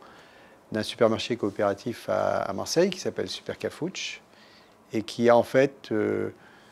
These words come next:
euh, donné naissance finalement, alors d'abord ça a commencé par ce qu'on appelle un mini Cafouche, une,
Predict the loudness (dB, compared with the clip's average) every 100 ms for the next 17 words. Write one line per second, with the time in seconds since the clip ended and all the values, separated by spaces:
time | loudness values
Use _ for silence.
0 | -20 -20 -20 _ _ _ -14 -12 -14 -14
1 | -16 -20 -20 0 4 8 8 6 6 4
2 | 2 0 0 0 2 2 4 6 4 2
3 | 2 2 0 -6 -4 -6 -4 -2 -2 -2
4 | -6 -6 -6 -4 -2 0 0 0 -2 -8
5 | -8 -8 -8